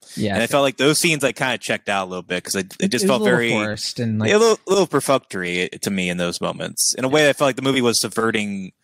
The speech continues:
Speaker 2: as you said, kinda tropes and expectations throughout, outside of, you know, having kind of a, a general kind of narrative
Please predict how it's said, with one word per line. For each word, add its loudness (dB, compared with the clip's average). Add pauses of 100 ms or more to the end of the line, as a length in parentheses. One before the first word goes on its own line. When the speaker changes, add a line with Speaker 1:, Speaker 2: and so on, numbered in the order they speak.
(260)
Speaker 2:
as -2
you -4
said, -2
kinda -4
tropes -2
and -2
expectations -4
throughout, -2
outside -2
of, -8
you -6
know, -2
having -6
kind -4
of -8
a, -6 (340)
a 2
general 0
kind -4
of -8
narrative -2